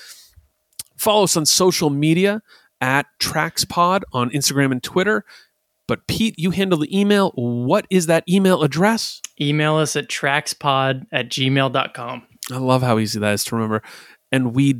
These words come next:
Speaker 1: do have some emails from the mailbag, so why don't you kick us off?
Speaker 2: So,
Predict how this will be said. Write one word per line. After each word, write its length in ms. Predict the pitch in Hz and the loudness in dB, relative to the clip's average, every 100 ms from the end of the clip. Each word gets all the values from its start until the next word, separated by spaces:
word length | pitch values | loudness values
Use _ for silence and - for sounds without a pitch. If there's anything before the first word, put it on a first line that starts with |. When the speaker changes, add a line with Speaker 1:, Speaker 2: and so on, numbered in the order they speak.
| 110 - | -6 -4
Speaker 1:
do 580 | - 208 160 110 101 98 - - | 2 4 4 2 -4 -10 -16 -8
have 200 | 127 117 | -2 0
some 140 | 123 113 | -2 0
emails 480 | 151 156 143 139 | 2 4 2 0
from 160 | - 123 | -2 -2
the 100 | 117 | -2
mailbag, 540 | 120 123 123 123 120 | 0 0 2 0 -2
so 320 | - 113 101 - - _ - | -2 -4 -4 -10 -20 _ -2
why 140 | 123 | 2
don't 140 | 127 - | 2 0
you 60 | |
kick 180 | - 120 | -4 -4
us 120 | 117 | -2
off? 320 | 104 98 - _ _ _ _ _ _ _ _ - - | -4 -6 -12 _ _ _ _ _ _ _ _ -20 -8
Speaker 2:
So, 520 | - 160 147 120 - | -4 0 0 0 -6